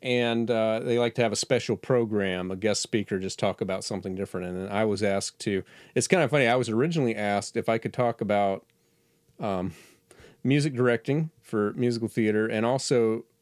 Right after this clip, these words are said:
doing film scores, 'cause I, 'cause I do that. And, you know, it's a forty-five minute talk, and I, and I'm like, um, "I don't think you want me to try to do both of those." <laughs> So I said, uh, "Music directing for musical theater is probably more relatable,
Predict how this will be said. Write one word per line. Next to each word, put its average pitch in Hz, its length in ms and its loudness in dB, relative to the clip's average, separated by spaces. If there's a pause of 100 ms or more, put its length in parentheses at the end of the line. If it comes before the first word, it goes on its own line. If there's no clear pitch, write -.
(120)
doing 123 240 2
film 139 260 0
scores, 98 500 -4
'cause 104 200 0
I, 107 240 0
'cause 107 160 -2
I 98 60 2
do 110 160 2
that. 104 260 0 (540)
And, 107 440 0 (280)
you 127 120 2
know, 98 120 0
it's 107 320 -6
a 104 200 -4
forty-five 123 640 0
minute 104 320 -2 (360)
talk, 90 400 0
and 113 120 -4
I, 110 120 -8
and 101 120 -4
I'm 98 140 -2
like, 98 220 -2 (460)
um, 107 320 -4
"I 107 100 -2
don't 143 160 0
think 139 180 -2
you 120 100 0
want 127 120 0
me 113 80 0
to 101 120 -2 (140)
try 107 200 0
to 98 100 -4
do 101 240 -2 (140)
both 104 260 -2
of 123 80 -6 (320)
those." 196 240 4 (480)
<laughs> - 480 -2
So 202 160 2
I 180 60 2
said, 180 340 0 (240)
uh, 160 380 2 (380)
"Music 202 480 2
directing 165 400 2
for 151 100 -2
musical 135 280 2
theater 139 200 0
is 120 60 -2
probably 127 420 2
more 120 300 4
relatable, 110 720 0